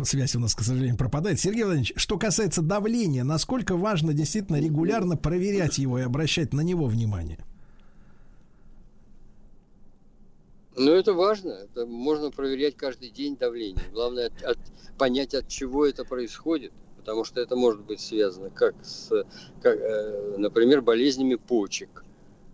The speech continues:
Speaker 2: Э, тоже это даёт подъём давления. Это может быть связано с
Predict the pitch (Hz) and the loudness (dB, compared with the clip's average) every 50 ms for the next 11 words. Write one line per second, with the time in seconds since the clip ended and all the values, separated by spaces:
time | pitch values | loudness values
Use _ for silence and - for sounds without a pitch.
0 | - - - - - - - - - - - _ - - 110 104 101 98 95 - | -20 -20 -20 -20 -20 -20 -20 -20 -20 -20 -20 _ -16 -10 -8 -6 -6 -6 -6 -8
1 | - - - - - 143 139 131 131 131 127 120 117 - - 117 101 98 113 110 | -12 -18 -4 2 4 6 6 6 6 4 4 4 4 4 2 -2 0 0 0 0
2 | 110 113 107 95 - - - 104 101 98 90 - 117 110 95 98 104 101 98 95 | 2 0 0 -2 -4 -8 -18 -14 -14 -12 -4 -2 -2 -2 -2 -2 -6 -6 -4 -4
3 | 95 98 95 92 92 95 95 87 87 87 - 101 113 110 - 135 123 120 131 131 | -2 -4 -4 -4 -6 -10 -10 -10 -12 -8 -4 -2 -2 0 2 2 2 4 4 4
4 | 123 120 120 123 123 - - - 123 131 131 123 120 123 123 120 - - - - | 4 0 -4 -6 -6 -6 -6 -2 0 2 2 2 0 -4 -6 -6 -6 -6 -6 -6
5 | - - 113 107 | -2 2 2 2